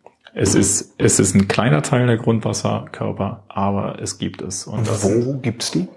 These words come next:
Speaker 1: Gerade da, wo im Moment auch wieder, ähm, von Behörden, also von den Landkreisen,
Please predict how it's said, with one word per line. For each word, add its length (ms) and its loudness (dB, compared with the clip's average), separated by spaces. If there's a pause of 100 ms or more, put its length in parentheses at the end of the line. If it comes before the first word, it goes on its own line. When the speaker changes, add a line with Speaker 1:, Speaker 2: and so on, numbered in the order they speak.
(600)
Speaker 1:
Gerade 400 4
da, 380 4
wo 300 6
im 100 4
Moment 420 6
auch 180 -2
wieder, 600 4 (100)
ähm, 380 4
von 360 4
Behörden, 520 6
also 180 4
von 140 4
den 100 6
Landkreisen, 1000 4